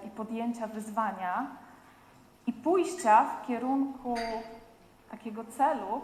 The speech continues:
który sobie już trochę wcześniej zaplanowałam. Kolejna moja historia życiowa, <clears throat> może nie do końca taka znowu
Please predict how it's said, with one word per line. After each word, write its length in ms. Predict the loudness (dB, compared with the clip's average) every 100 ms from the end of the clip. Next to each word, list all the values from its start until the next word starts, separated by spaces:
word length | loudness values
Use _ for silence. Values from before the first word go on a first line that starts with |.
| -8
który 240 | -10 -10
sobie 280 | -10 -8 -6
już 160 | -8 -10
trochę 260 | -14 -14
wcześniej 580 | -8 -6 -6 -8 -12 -14 -18 -20 -20 -20 -20 -20 -18
zaplanowałam. 920 | -2 -2 0 0 0 0 -2 -2 -8 -14 -20 -20 -20 -20 -16 -14 -14 -16 -18 -18 -16 -14 -14 -20 -20 -12
Kolejna 420 | 0 2 4 6 6
moja 240 | 4 0
historia 640 | -2 -6 -2 -2 -2 -4 -4 -10
życiowa, 640 | -10 -6 -4 -2 0 -2 -4 0 6 6 4 -4 -8 -14 -20
<clears throat> 1080 | -20 -20 -20 -20 -20 -20 -20 -20 -20 -16 -8
może 160 | -8 -6
nie 60 | -2
do 100 | 0
końca 320 | 0 0 -2
taka 260 | -2 -4 -4
znowu 520 | -2 -4 -4 -8